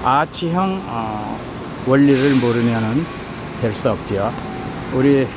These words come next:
어, 기성닥트의 최고 기술자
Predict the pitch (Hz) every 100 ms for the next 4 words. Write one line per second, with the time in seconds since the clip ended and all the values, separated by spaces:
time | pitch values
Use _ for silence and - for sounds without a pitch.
0 | - - - - - - - 104 104 131
1 | 135 151 143 131 - 147 160 147 - -
2 | - - 151 147 127 120 123 - 127 143